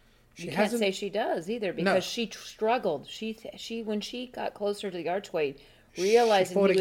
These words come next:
Speaker 1: against
Speaker 2: gonna do
Speaker 1: it,
Speaker 2: it,
Speaker 1: yeah.
Speaker 2: and she said she fought harder than the time before.
Speaker 1: Yeah, she fought against it, absolutely.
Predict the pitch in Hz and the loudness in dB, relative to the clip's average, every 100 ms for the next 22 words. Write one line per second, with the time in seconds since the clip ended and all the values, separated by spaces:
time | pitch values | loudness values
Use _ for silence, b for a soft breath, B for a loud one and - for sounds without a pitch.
0 | 160 202 185 196 214 - 151 131 - 190 | 4 2 2 2 2 -2 -12 -12 -12 -8
1 | 214 226 202 226 214 233 208 - 233 226 | -6 -4 -4 -4 -4 -2 -2 0 0 0
2 | 214 196 196 196 208 190 165 165 - 226 | -2 -2 -4 -4 -4 -4 -4 -6 -4 -2
3 | 160 160 127 - 208 220 220 214 175 143 | -2 -2 -4 -4 -4 2 4 4 0 -4
4 | - - - - 175 - 151 139 117 110 | -8 -16 -18 -10 -10 -8 -10 -10 -12 -18